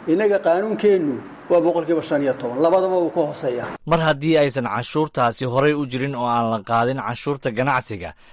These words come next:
Speaker 2: sidee ayaa loo suurtagelinayaa in hadda la bilaabo? Habkee ayaana loo qaadayaa? Waa su'aalaha la isweydiin kara. Waa kan Mudane Cabdiraxmaan Beyle oo mar kale sharaxayo.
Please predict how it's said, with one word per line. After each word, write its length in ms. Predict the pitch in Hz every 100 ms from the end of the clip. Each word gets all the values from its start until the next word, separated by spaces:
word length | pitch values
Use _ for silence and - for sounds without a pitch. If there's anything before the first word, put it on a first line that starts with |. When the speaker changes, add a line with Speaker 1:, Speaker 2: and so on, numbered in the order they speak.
| -
Speaker 2:
sidee 340 | - 156 175 190
ayaa 420 | 160 156 143 127
loo 280 | 120 127 139
suurtagelinayaa 1120 | - 131 - 127 104 123 131 117 98 87 90
in 140 | 135 127
hadda 280 | 120 123 117
la 140 | 104
bilaabo? 680 | 85 90 87 82 80 76 76 _ _ _ _ -
Habkee 320 | 104 - 139
ayaana 460 | 123 120 120 110 107
loo 220 | 110 123
qaadayaa? 540 | 113 123 123 104 82 78 _ _ -
Waa 120 | 104
su'aalaha 420 | 101 113 117 120 107
la 120 | 101
isweydiin 520 | 90 95 92 87 98
kara. 220 | - 73 - _ - _
Waa 160 | 107 113
kan 260 | 120 107 - _ _ _ -
Mudane 280 | 101 104
Cabdiraxmaan 500 | 95 92 98 110 123
Beyle 220 | 120 127 127
oo 200 | 107 98
mar 140 | 107
kale 320 | - 95 78 - _
sharaxayo. 540 | - 107 85 76 80